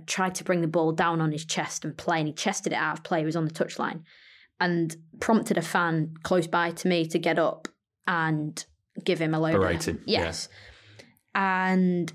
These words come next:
Speaker 1: it made me laugh because I was actually thinking in that moment, he's actually trying to do the right thing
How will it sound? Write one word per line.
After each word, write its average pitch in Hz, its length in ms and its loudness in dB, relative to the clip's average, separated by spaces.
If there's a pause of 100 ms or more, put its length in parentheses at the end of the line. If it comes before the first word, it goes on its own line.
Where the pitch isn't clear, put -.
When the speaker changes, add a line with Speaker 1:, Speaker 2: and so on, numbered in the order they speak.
(120)
Speaker 1:
it 202 100 2
made 214 280 4
me 202 80 6
laugh 190 380 2
because 185 280 0
I 185 100 2
was 190 140 2
actually 185 300 0
thinking 170 380 -2
in 170 100 2
that 151 160 -2
moment, 180 540 -2 (760)
he's 185 140 -2
actually 185 280 -2
trying 185 260 0
to 175 80 2
do 165 60 4
the 165 80 2
right 156 220 -2
thing 160 380 -4